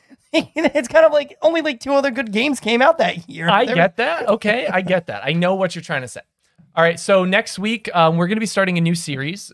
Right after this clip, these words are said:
Speaker 2: We are going to be, uh, reviewing old games. And by old games, we mean, like, ten years older or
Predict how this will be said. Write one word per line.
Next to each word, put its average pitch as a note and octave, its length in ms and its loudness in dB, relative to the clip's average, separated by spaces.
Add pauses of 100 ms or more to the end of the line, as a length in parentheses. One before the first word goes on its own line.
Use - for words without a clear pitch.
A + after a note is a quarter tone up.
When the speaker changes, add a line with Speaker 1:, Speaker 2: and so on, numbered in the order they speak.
Speaker 2:
We D3+ 300 -4
are D3+ 260 2
going D3 240 -4
to - 100 -10
be, C#3 400 -4
uh, A#2+ 240 -4
reviewing D#3 680 -6
old E3+ 300 2
games. G#2+ 380 -8
And D#3 100 -4
by E3+ 120 2
old F#3+ 240 -2
games, F3 300 -2
we D#3 140 -8
mean, D3 420 -8
like, B2+ 260 -4
ten D#3 220 -4
years C#3 200 -8
older A#2 460 -8
or A2+ 380 -16